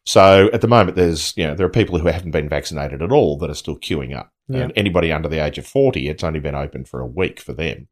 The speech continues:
Speaker 2: Really? So I can get it done, except
Speaker 1: You can
Speaker 2: it's
Speaker 1: go and
Speaker 2: AstraZeneca, right? It's
Speaker 1: Uh,
Speaker 2: not
Speaker 1: no, it's
Speaker 2: Pfizer.
Speaker 1: Pfizer, but
Speaker 2: Is it?
Speaker 1: you
Speaker 2: Oh.
Speaker 1: can't get it because there
Speaker 2: Yeah.
Speaker 1: isn't enough.
Speaker 2: Go on.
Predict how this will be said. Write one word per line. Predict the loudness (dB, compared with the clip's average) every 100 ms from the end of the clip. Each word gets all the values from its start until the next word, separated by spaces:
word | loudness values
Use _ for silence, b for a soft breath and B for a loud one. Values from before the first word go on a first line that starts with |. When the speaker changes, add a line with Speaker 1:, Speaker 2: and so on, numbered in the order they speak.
| _
Speaker 2:
Really? | 4 4 4
So | 4 2
I |
can | 2
get | 0
it | 0
done, | 0 -2
except | -2 -2
Speaker 1:
You | 0
can |
Speaker 2:
it's | 2
Speaker 1:
go | 2
and | 2
Speaker 2:
AstraZeneca, | 0 -2 -2 -2 -2
right? | -2 -2
It's | -2 0
Speaker 1:
Uh, |
Speaker 2:
not | 6
Speaker 1:
no, | 6
it's | 6
Speaker 2:
Pfizer. | 6 6 6 2 0
Speaker 1:
Pfizer, | 0
but | 6 6 6
Speaker 2:
Is | 2
it? |
Speaker 1:
you | 2
Speaker 2:
Oh. |
Speaker 1:
can't | 4 4
get | 4 2
it | 2 -2
because | -6 2 2 4
there | 2
Speaker 2:
Yeah. |
Speaker 1:
isn't | 2 2
enough. | 0 -2 -4 _ _
Speaker 2:
Go | -4
on. | -4